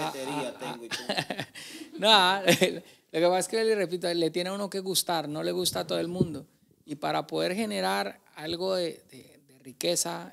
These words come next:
Speaker 2: y no hablo de riqueza como de, de, de volverse rico, sino de... de, se, se genera riqueza a partir de que te sobra un poquito de lo que estás ganando siempre.
Speaker 1: Ujú.
Speaker 2: Y ese poquito que sobra lo puedes reinvertir o lo puedes hacer.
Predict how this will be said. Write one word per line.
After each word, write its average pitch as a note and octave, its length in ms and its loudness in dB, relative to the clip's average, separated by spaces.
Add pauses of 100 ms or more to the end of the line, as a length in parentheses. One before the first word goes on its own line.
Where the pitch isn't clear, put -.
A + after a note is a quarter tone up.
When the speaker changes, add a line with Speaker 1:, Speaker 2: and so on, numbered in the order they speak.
Speaker 2:
y C#3+ 80 -8
no C#3 160 -8
hablo D#3+ 220 -2
de E3+ 120 -2
riqueza C#3+ 480 -6
como C#3+ 300 -6
de, B2+ 140 -8
de, B2+ 180 -16
de B2+ 120 -20
volverse B2+ 480 -12
rico, F3 300 -8
sino D3+ 280 -6
de... C3+ 160 -4
de, C3+ 240 -14 (480)
se, - 300 -10
se E3+ 160 -2
genera F3+ 320 -2
riqueza F#3+ 380 -4
a F#3+ 100 -8
partir E3 340 -4
de F#3 100 -6
que E3+ 100 -8
te D3+ 140 -10
sobra F3+ 300 0
un F#3 140 -4
poquito G3+ 460 -6
de F#3+ 80 -2
lo D#3+ 140 -4
que - 100 -12
estás C#3+ 260 -6
ganando D#3 380 -6
siempre. E3 380 -4 (260)
Speaker 1:
Ujú. D3 180 -18
Speaker 2:
Y D#3 80 -4
ese E3+ 180 0
poquito E3+ 420 -8
que E3 120 -4
sobra F3 280 -2
lo E3+ 180 -2
puedes D#3 220 -4
reinvertir D#3+ 680 -8
o D#3+ 40 -2
lo C3+ 140 -8
puedes D3 260 -4
hacer. D3+ 320 -4